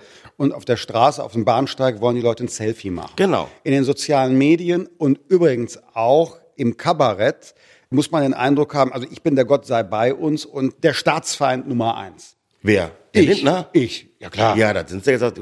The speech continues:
Speaker 2: der Hurensohn habe ich neulich gelesen, ne?
Speaker 1: Nee,
Speaker 2: Ja,
Speaker 1: das
Speaker 2: aber
Speaker 1: war Dietmar Hopp.
Speaker 2: Das da?
Speaker 1: Das war Dietmar Hopp, Hoffenheim.
Speaker 2: Okay.
Speaker 1: Da stand Hurensohn im Stadion.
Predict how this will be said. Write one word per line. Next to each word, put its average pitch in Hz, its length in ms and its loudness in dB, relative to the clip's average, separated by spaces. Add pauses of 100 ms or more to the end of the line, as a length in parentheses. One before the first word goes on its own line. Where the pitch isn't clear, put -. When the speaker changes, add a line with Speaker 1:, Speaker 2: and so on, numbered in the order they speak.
Speaker 2:
der 95 140 -4
Hurensohn 95 520 -2
habe 85 100 -10
ich 85 100 -14
neulich 80 320 -8
gelesen, 80 440 -6
ne? 107 180 -8 (360)
Speaker 1:
Nee, 127 140 2
Speaker 2:
Ja, 165 80 4
Speaker 1:
das 156 180 0
Speaker 2:
aber 208 100 2
Speaker 1:
war 202 80 2
Dietmar 170 360 -2
Hopp. 98 220 -8 (340)
Speaker 2:
Das 143 180 0
da? 147 340 0
Speaker 1:
Das 135 200 -2
war 170 80 4
Dietmar 147 400 0
Hopp, - 320 -6
Hoffenheim. 98 500 -4
Speaker 2:
Okay. 95 420 0
Speaker 1:
Da 120 120 4
stand 113 320 -6
Hurensohn 101 420 -4
im 98 180 -12
Stadion. 95 460 -12